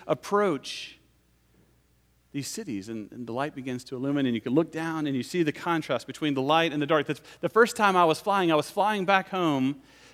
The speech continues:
from, from Dallas, Texas, and it was a Friday night in October. And so it was amazing from thirty thousand feet to see the significance of how Texans view their high school football, right? Because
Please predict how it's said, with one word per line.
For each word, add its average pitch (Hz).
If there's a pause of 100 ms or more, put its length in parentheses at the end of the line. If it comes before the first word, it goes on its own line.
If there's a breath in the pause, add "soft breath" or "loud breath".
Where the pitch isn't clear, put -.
from, 170
from 156
Dallas, 185
Texas, 170
and 160
it 143
was 135
a 123
Friday 202
night 165 (420 soft breath)
in 139
October. 143 (800)
And 156
so 196
it -
was 196
amazing 196
from 160
thirty 220
thousand 190
feet 202
to 147
see 202 (340 loud breath)
the 147
significance 156
of 139
how 190 (360)
Texans 135
view 143
their 135
high 139
school 131
football, 98
right? 113
Because 135